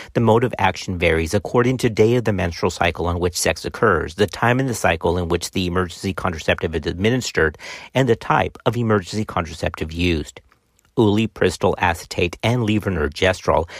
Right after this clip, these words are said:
have both been shown to inhibit or delay ovulation. Levonorgestrel delays follicular development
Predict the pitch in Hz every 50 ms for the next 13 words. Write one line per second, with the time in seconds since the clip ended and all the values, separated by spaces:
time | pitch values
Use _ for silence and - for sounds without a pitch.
0 | - - - - 110 101 - - 113 127 147 - - - 135 127 - - - 90
1 | 85 85 87 87 87 - - 113 104 - - - 110 101 90 - - - - 113
2 | 95 80 - - _ - 135 123 127 117 104 120 127 110 107 120 120 135 151 147
3 | 113 95 90 - 92 82 80 82 82 80 - - 82 80 76 - _ _ _ _
4 | _ _ _ _ _ _ _ - - 104 104 104 107 98 113 113 113 113 98 -
5 | 98 90 87 - - 98 92 95 101 98 117 117 107 101 110 113 117 127 123 -
6 | - - - 101 95 92 113 - - 101 95 95 87 78 78 73 87 92 104 101
7 | 87 87 82 -